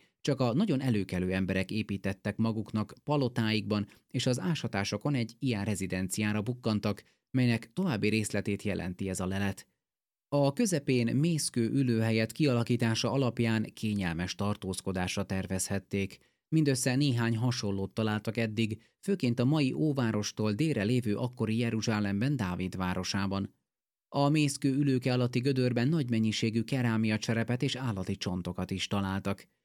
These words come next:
Gondosan összegyűjtötték a leleteket, és magát a talajt is,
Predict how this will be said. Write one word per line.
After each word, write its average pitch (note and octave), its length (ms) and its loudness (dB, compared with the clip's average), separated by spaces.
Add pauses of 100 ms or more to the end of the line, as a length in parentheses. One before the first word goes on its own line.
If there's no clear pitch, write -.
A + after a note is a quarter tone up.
(220)
Gondosan C#3+ 440 2
összegyűjtötték A#2+ 680 0
a A#2+ 60 2
leleteket, A#2+ 720 0
és B2 220 0
magát C#3 340 0
a A2+ 40 2
talajt A#2 460 0
is, G#2 200 -2